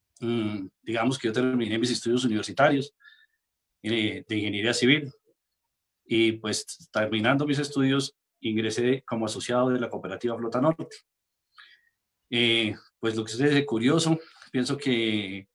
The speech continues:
el amor por esta, mm, el amor y la pasión por el transporte, pues lo va vinculando a usted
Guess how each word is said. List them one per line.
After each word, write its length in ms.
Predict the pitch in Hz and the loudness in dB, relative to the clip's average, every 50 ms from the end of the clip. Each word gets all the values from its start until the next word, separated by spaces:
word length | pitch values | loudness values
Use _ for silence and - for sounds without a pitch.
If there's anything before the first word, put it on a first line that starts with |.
| _ - - _ _ | _ -20 -20 _ _
el 140 | - 120 117 | -2 0 2
amor 400 | 113 110 123 127 139 131 127 - _ _ _ _ _ _ _ _ _ _ _ | 2 2 2 0 0 -2 -6 -10 _ _ _ _ _ _ _ _ _ _ _
por 140 | - 123 120 | -4 0 0
esta, 420 | 127 123 - - 131 135 135 135 131 | 0 0 2 2 4 4 4 4 4
mm, 320 | 127 117 113 107 98 90 - - _ _ - - | 4 2 0 -2 -6 -8 -10 -16 _ _ -18 -12
el 100 | 113 101 | -8 -6
amor 300 | 101 101 113 131 151 147 | -4 -2 0 2 2 2
y 40 | 147 | 2
la 120 | 135 123 | 0 0
pasión 380 | - 101 - - 117 120 127 127 _ _ _ _ _ _ _ _ _ - | 0 -2 -2 -2 -2 -2 -2 -4 _ _ _ _ _ _ _ _ _ -6
por 140 | - 123 117 | -4 -4 -4
el 80 | 113 | -4
transporte, 640 | 110 104 101 - - 123 123 123 123 - 131 127 - _ _ _ _ _ _ _ _ _ | -4 -6 -8 -6 -4 -4 -4 -4 -2 -4 -4 -4 -6 _ _ _ _ _ _ _ _ _
pues 140 | - 120 113 | -4 -2 2
lo 100 | 117 123 | 4 4
va 100 | 135 147 | 4 6
vinculando 600 | 156 160 - 131 117 123 131 139 147 147 135 - - - _ - | 4 2 0 0 2 4 4 4 2 -2 -4 -6 -10 -20 _ -12
a 80 | - | -10
usted 400 | 107 104 - - 131 135 135 135 | -10 -8 -4 -2 0 2 2 0